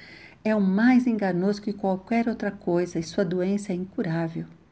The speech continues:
Quem é capaz de compreendê-lo? Em Mateus quinze dezenove, diz o seguinte: que pois do coração saem os maus pensamentos,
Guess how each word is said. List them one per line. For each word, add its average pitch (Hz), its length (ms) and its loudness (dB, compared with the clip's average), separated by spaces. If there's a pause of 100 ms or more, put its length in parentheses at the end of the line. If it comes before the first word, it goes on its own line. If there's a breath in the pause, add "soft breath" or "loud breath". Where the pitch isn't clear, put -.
(420 soft breath)
Quem 415 200 -6
é 269 40 2
capaz 175 520 -2
de 175 60 -4
compreendê-lo? 170 800 -4 (800 soft breath)
Em 180 100 0
Mateus 170 380 0
quinze 165 280 0
dezenove, 165 760 -2 (500 loud breath)
diz 180 160 -4
o 190 40 2
seguinte: 180 540 0
que - 240 -8
pois 165 380 0
do 160 100 -6
coração 160 680 0
saem 180 360 0
os 165 120 -4
maus 165 280 0
pensamentos, 160 880 -4